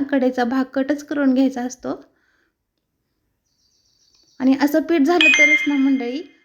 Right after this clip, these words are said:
कापण्या खुसखुशीत होतात. मऊसर पीठ झालं ना, तर कापण्या अजिबात खुसखुशीत होत नाही. त्याच्यामुळं आपल्याला अगदी असंच पीठ झालं पाहिजे. आता मध्यम अशी पोळी लाटून घ्यायची आपल्याला.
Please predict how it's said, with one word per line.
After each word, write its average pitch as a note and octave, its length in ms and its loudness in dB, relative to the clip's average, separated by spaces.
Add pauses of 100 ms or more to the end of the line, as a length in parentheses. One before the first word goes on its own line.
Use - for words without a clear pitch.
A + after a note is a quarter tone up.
(140)
कापण्या C4 380 -6
खुसखुशीत C#4 560 -4
होतात. D4+ 320 0 (3750)
मऊसर C#4 440 2
पीठ C#4+ 240 -2
झालं D4+ 300 0
ना, B3+ 180 0
तर C4 60 -4 (120)
कापण्या C4+ 360 -4
अजिबात C4+ 420 -6
खुसखुशीत C#4 500 -6
होत C4 220 0
नाही. C4+ 140 0
त्याच्यामुळं B3+ 460 -2 (400)
आपल्याला B3+ 300 -2 (100)
अगदी C4 340 0
असंच C#4+ 320 -2
पीठ C#4+ 200 -4
झालं C4+ 280 -2
पाहिजे. B3 400 -4 (1900)
आता C4 180 0
मध्यम C#4 480 4
अशी E4 220 -2
पोळी D4 380 -2
लाटून C#4 360 -2
घ्यायची C#4+ 320 0
आपल्याला. B3 480 -8